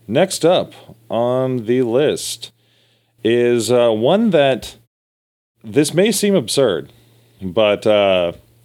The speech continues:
when I was going through, you know, just doing some general research on the games, you know, I had my notes that I was, that I was taking. I actually, after San Andreas, I was ready to move on to G T A five, and I was like, "Oh yeah, oh there, there was a four."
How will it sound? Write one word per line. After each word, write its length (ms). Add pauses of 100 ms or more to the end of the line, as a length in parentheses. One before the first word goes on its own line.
(120)
when 180
I 60
was 180
going 360
through, 500
you 120
know, 120
just 200
doing 220
some 220
general 420
research 680 (680)
on 520
the 100
games, 680 (120)
you 100
know, 100
I 80
had 180
my 100
notes 360
that 140
I 60
was, 160
that 120
I 40
was 140
taking. 360 (960)
I 140
actually, 560
after 520
San 240
Andreas, 480
I 80
was 140
ready 240
to 60
move 200
on 140
to 60
G 200
T 160 (100)
A 40
five, 460
and 180
I 40
was 100
like, 140 (100)
"Oh 120
yeah, 380 (540)
oh 120
there, 180 (180)
there 120
was 100
a 60
four." 360